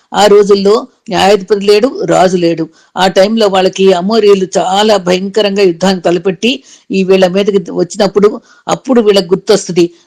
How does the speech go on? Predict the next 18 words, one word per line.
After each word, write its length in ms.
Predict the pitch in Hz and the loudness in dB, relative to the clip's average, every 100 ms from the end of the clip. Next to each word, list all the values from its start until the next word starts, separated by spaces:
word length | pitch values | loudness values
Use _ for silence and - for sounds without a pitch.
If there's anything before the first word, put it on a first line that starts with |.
| - | -4
"వాడు 420 | 175 190 190 180 | 0 2 2 0
మన 200 | 180 180 | -4 -2
అన్న 420 | 175 196 220 208 262 - | -2 0 0 -2 -6 -6
వేషకు 440 | 170 190 240 233 175 | -2 0 0 -4 -6
పుట్టిన 360 | 170 202 214 226 _ _ - | -2 0 0 -4 _ _ -2
పరాక్రమం 540 | 180 202 - 208 202 | 0 0 -2 -4 0
గలవాడు, 260 | 185 196 220 | 2 2 2
మన 240 | 196 185 | 0 -2
కోసం 360 | 190 196 202 226 | -2 -2 0 0
యుద్ధం 360 | 185 170 220 190 | 0 0 0 0
చేస్తాడు" 400 | 190 196 214 196 | -2 0 0 2
అని 320 | 175 180 175 170 - - | 0 0 -6 -10 -20 -6
వాళ్ళందరూ 640 | 175 180 180 190 214 247 247 | 0 0 0 -2 -2 0 2
కలిసి, 460 | 208 185 175 185 | 0 -2 0 -2
పెద్దలతో 520 | 175 180 156 214 202 | -2 -4 -2 -2 0
అందరితో 380 | 180 180 208 196 196 | -4 -2 -4 -4 -4
కలిసి 440 | 175 170 170 170 175 - - | -2 -4 -4 -6 -8 -18 -8
మళ్ళా 340 | 175 185 196 | -2 0 2